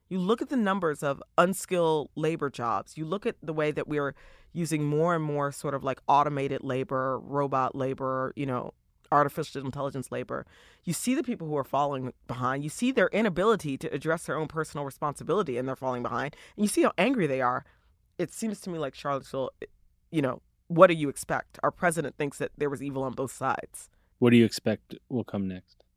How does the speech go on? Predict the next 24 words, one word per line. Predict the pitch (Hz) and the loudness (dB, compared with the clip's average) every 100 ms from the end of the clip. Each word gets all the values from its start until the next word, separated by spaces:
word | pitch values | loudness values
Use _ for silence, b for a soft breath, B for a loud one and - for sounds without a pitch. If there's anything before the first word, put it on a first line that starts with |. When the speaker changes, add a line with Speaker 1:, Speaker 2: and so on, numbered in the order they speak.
| _ _ - | _ _ -4
Speaker 1:
I | 269 | -2
don't | 392 392 | 0 2
know. | 381 226 | 4 4
You | 180 | 4
know, | 190 | 2
I | 196 | 4
don't | 208 240 | 4 0
like | 226 | -4
to | 220 185 | -4 -6
prognosticate. | - 156 139 147 - - 220 - | -6 -6 -4 -6 -8 -4 -4 0
I | 170 | -2
think | - 214 - b b b b | 0 -4 -4 b b b b
I | 202 | 6
do | 175 247 302 | 6 4 4
kind | 294 240 226 | 2 2 2
of, | 208 | 0
like, | 185 - | -2 -2
I | 180 | -2
have | 190 220 | 0 -2
this | 196 | -4
sort | - 185 | -4 -2
of | 165 | -2
uncanny | - 156 - 156 151 160 | -2 -4 -4 -4 -2 -4
belief | 147 135 139 147 - - | -4 -4 -2 -4 -8 -20